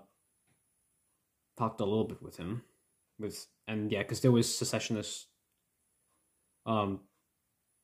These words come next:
yeah, 'cause Texas, Texas eventually seceded, and then the general in command there, like, because, you know, Robert E. Lee back then was a lieu-, lieutenant colonel, and the general commanding him, like, had already s-, escaped, and I think he lost,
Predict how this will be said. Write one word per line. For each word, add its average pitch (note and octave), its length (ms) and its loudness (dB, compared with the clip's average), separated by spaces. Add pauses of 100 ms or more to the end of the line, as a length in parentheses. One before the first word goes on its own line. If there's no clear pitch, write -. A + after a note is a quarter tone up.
(420)
yeah, A#2+ 140 0
'cause G#2 280 -8 (100)
Texas, - 340 0
Texas B2+ 360 4 (120)
eventually G#2+ 400 -2
seceded, - 540 -2 (100)
and G#2 180 -6
then G2 200 -6 (840)
the B2 80 4
general B2 400 8
in A2 60 4
command G#2+ 400 0
there, G2 180 -2
like, F#2+ 200 -8 (220)
because, A2+ 240 -4
you G#2+ 80 0
know, G2 60 -2
Robert A2 240 6
E. A2 60 6
Lee G#2 200 2
back G2 240 -4
then G2 100 -2
was G2 140 -4
a G2 40 -2
lieu-, G2 160 -2 (160)
lieutenant G#2+ 320 -2
colonel, G#2+ 400 0 (420)
and A2+ 100 -2
the A2 40 0
general A2+ 580 2 (340)
commanding A2 340 2
him, G#2+ 300 2
like, G2 100 -10
had G2+ 140 -2
already G2+ 200 -2
s-, - 140 -14 (140)
escaped, C3 640 6 (480)
and A2 180 -2
I F#2+ 60 -4
think G#2 180 -4
he A2 80 -2
lost, A2+ 480 -2